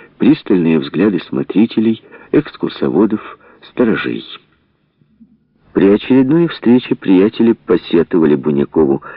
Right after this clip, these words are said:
на свои неудачи, на что тот сообщил: "Есть у меня одна мысль. Не знаю только,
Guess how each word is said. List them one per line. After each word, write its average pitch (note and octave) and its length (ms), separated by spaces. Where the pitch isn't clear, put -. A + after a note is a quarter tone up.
на D#2 120
свои D2 300
неудачи, C#2 600
на G2 180
что - 240
тот - 240
сообщил: G#2+ 600
"Есть - 480
у A#2 40
меня G#2 280
одна D2+ 240
мысль. B1+ 520
Не F2 220
знаю A2+ 260
только, F2+ 460